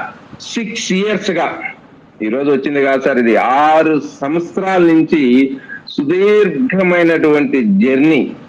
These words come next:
ఆరు సంవత్సరాల్లో ఎన్నో అప్‌డేట్స్, ఎన్నో డెవలప్‌మెంట్స్, ఎన్నో, ఎంతో మంది న్యూ ఎంప్లాయీస్, ఎన్నో ఆఫీసెస్, ఇవన్నీ కూడా on pace ఈ ఆరు సంవత్సరాల్లో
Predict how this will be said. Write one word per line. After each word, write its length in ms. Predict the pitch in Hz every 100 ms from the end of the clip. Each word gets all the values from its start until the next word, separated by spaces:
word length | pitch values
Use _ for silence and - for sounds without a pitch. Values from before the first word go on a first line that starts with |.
| -
ఆరు 400 | - 135 175 180
సంవత్సరాల్లో 1120 | 165 165 180 180 190 185 175 175 151 147 170
ఎన్నో 1040 | 175 127 139 151 170 175 180 185 202 208 202 - - - -
అప్‌డేట్స్, 580 | 113 117 135 165 123 123
ఎన్నో 360 | 123 151 165
డెవలప్‌మెంట్స్, 720 | 156 123 139 139 139 127 120
ఎన్నో, 560 | 113 107 113 143 151 - - - - 107
ఎంతో 320 | 117 156 160
మంది 340 | 156 151 143
న్యూ 260 | 117 131 147
ఎంప్లాయీస్, 580 | 123 127 147 135 117 113
ఎన్నో 220 | 127 151
ఆఫీసెస్, 880 | 123 123 139 156 147 143 123 - - -
ఇవన్నీ 560 | 107 110 117 147 180 185
కూడా 560 | 151 147 123 104 95 - - - - 87 117
on 160 | 143
pace 260 | 143 139 143
ఈ 80 | 131
ఆరు 380 | 107 127 160 160
సంవత్సరాల్లో 1080 | 147 135 135 127 127 127 127 107 113 147